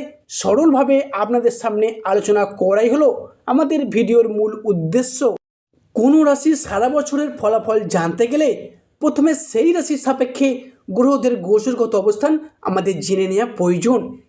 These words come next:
যে গ্রহগুলি সব রাশিতেই বেশিরভাগ সময় ধরে অবস্থান করে থাকে, সেই গ্রহগুলির রাশিরগত বিচার জানা খুবই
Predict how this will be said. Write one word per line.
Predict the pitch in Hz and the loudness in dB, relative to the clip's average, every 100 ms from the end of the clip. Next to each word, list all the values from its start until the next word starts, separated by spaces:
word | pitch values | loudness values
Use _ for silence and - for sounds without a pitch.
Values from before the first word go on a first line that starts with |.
| _ | _
যে | 196 311 302 | 0 2 2
গ্রহগুলি | 196 233 277 269 320 254 - - _ | 2 4 4 4 4 4 -2 -16 _
সব | - - 285 277 | -4 0 0 2
রাশিতেই | 233 226 254 254 262 | -2 -2 -2 2 2
বেশিরভাগ | 180 208 277 247 254 - | 2 0 -2 -4 -6 -6
সময় | 196 233 247 | -4 -2 0
ধরে | 226 226 | 2 2
অবস্থান | 190 208 208 202 202 | 2 0 0 -4 -2
করে | 202 208 | 0 2
থাকে, | 254 302 254 - - _ _ | 2 0 -2 -4 -14 _ _
সেই | - 330 294 | -2 2 2
গ্রহগুলির | 196 247 269 285 294 262 | 4 4 4 0 -2 -2
রাশিরগত | 233 277 277 262 277 170 | -2 -2 -2 0 0 0
বিচার | 202 196 262 | -2 0 -2
জানা | 254 285 269 | -2 -4 -2
খুবই | 269 294 | -2 2